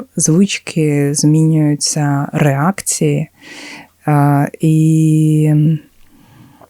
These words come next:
я би казала, що оця, оце нормування війни є однією із засад стійкості.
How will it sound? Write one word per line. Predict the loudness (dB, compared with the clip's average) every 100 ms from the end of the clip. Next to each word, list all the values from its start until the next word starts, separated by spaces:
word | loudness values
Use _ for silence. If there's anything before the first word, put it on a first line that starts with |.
| _ -20 -6
я | 0 2
би | 2
казала, | 0 0 0 2 2 2 0
що | -2 -8 -4 -2 0 0 0 -2 -4 -6
оця, | -6 -2 -2 0
оце | -2 0 2
нормування | 2 4 2 2 2 2 2 2
війни | 2 2 2 2 4 4 2 2 0 -2
є | -4 -2 -2 -2 -2 -2
однією | -2 -2 -2 -2 0 0 0 0 -2 -2
із | -4 -6 -8 -8
засад | -4 -4 -2 -4 -6 -12 -10
стійкості. | -8 -8 -10 -12 -14 -16